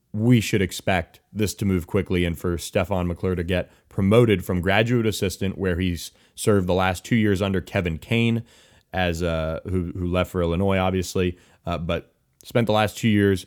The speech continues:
at S M U as a graduate assistant. But prior to that, he played for Sonny Dykes at Cal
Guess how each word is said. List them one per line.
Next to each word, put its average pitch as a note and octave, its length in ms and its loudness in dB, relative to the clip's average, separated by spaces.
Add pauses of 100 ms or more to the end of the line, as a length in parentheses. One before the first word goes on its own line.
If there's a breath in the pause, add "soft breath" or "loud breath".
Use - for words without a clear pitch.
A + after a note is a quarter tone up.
at G2+ 140 2
S F#2+ 200 -2
M F#2+ 120 2
U F#2 160 2
as F2+ 120 0
a E2+ 40 -4
graduate F2 400 0
assistant. F2+ 520 -2 (400 soft breath)
But F2 240 -4
prior A#2+ 460 2
to B2 240 0
that, E2+ 400 0 (220 soft breath)
he - 120 -2
played A2 520 0 (140)
for - 120 -6
Sonny F#2+ 320 0
Dykes G2+ 420 -2
at - 200 -16
Cal B2+ 520 0